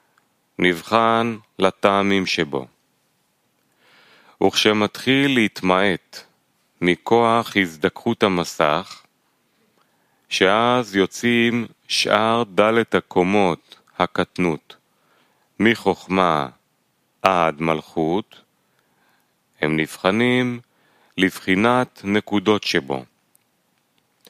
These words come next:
והרשימות שנשארים מהטעמים הם התגין שבו.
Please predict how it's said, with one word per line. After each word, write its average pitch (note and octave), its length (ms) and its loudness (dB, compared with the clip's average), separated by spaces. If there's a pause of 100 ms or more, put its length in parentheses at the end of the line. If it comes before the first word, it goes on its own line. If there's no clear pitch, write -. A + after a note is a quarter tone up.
(800)
והרשימות G2 1040 2 (140)
שנשארים A2 800 2
מהטעמים F2 960 0 (760)
הם A#2+ 480 0 (200)
התגין G#2 500 2
שבו. C#2+ 400 -2